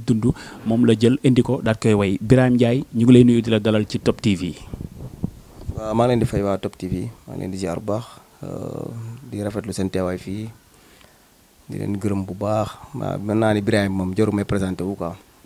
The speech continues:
Speaker 2: Nit ñi, macha Allah, xam nañu kan mooy Pape Birahim et tout.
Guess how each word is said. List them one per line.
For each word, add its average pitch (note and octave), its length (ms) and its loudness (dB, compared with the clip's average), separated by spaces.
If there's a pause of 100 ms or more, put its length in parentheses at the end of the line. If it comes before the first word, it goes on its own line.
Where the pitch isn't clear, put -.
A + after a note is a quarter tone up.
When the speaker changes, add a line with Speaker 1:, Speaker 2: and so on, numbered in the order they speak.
(180)
Speaker 2:
Nit G2+ 80 -8
ñi, F#2+ 220 -6
macha F#2 280 -6
Allah, F2 180 -6
xam F2 140 -8
nañu E2+ 160 -6
kan E2 140 -8
mooy F2 160 -6
Pape F2 220 -10
Birahim - 240 -8
et - 80 -10
tout. C3 160 -8